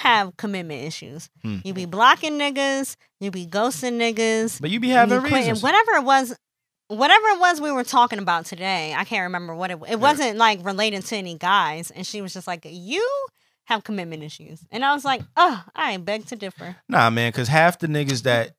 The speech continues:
Speaker 2: you be blocking, it's really your fault because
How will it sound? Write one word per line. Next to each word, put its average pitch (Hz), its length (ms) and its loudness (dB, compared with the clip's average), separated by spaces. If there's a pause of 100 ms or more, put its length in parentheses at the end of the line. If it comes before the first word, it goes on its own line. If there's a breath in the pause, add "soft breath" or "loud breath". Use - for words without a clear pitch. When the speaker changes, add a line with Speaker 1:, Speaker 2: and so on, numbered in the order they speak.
Speaker 2:
you 120 160 -6
be 127 140 -4
blocking, 113 720 2 (1160)
it's 151 160 4
really 175 240 4
your 165 180 4
fault 185 540 6 (160)
because 127 680 4